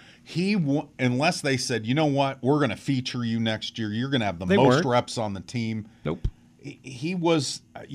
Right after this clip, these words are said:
Speaker 1: you tweeted it, and I mentioned it in my chat. You know, he was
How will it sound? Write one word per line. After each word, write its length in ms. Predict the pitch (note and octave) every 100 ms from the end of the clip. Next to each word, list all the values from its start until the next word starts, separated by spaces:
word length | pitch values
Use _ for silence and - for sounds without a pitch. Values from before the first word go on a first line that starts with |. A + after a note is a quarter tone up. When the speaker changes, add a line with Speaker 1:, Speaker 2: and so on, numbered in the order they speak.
| C3+
Speaker 1:
you 220 | - D#3 A#3
tweeted 420 | - C#3+ B2 B2+
it, 80 | C3
and 100 | B2+
I 120 | D#3
mentioned 400 | D#3 C3+ C3+ B2+
it 20 |
in 120 | B2
my 180 | A2+ G#2+
chat. 500 | G#2 - G#3 F3+ G#2+ - - - -
You 100 | C#3+
know, 100 | C#3
he 220 | B2+ G#3
was 420 | A3 D3 B2 -